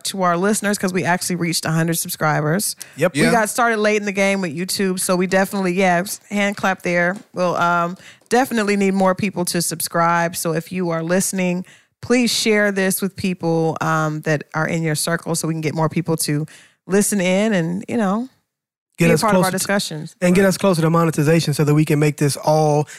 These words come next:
Speaker 2: be better for everyone.
Speaker 1: Yes, absolutely. Absolutely. So, all right. First of all, can we talk a little bit about what's happening with, on tomorrow for the Super Bowl?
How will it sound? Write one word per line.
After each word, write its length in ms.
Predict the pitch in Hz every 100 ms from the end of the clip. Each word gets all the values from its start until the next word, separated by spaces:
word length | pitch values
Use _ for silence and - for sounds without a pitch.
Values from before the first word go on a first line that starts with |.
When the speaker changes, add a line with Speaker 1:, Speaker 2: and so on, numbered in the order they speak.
| -
Speaker 2:
be 120 | 160
better 240 | 143 151 139
for 180 | 127
everyone. 580 | - 143 120 101 95 92 _
Speaker 1:
Yes, 360 | 185 160 - -
absolutely. 640 | - 151 - 139 104 110 -
Absolutely. 600 | 160 165 - 143 - 135
So, 480 | - 208 170 135 151 - _ _ _ _ _ _ _ _ _ _ -
all 120 | 175
right. 260 | 135 80 - _ _ _ -
First 220 | 494 -
of 80 | 156
all, 180 | 143 143
can 160 | 220
we 80 | 233
talk 260 | - 269 202
a 40 |
little 200 | 180 190
bit 120 | 180
about 320 | 175 165 156
what's 220 | 165 185 -
happening 420 | 185 180 180 175
with, 120 | - _ _
on 260 | 165 170 170
tomorrow 560 | - 175 160 170 170 170
for 140 | 156
the 60 | 151
Super 280 | 175 -
Bowl? 320 | 165 170 175